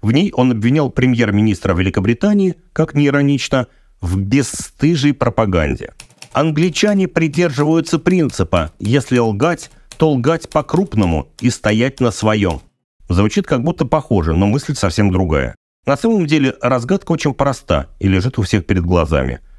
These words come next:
Слова, которые приписывают Йозефу Геббельсу, на самом деле принадлежат Адольфу Гитлеру.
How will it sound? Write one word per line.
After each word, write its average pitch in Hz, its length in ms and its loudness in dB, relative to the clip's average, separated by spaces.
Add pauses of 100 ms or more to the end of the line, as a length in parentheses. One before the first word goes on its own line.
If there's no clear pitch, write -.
Слова, 135 340 0
которые 104 320 -2
приписывают 95 680 0
Йозефу 90 440 0
Геббельсу, 165 560 0 (200)
на 156 120 0
самом 202 300 0
деле 165 220 2
принадлежат 131 680 0 (120)
Адольфу 120 460 0
Гитлеру. 73 560 -2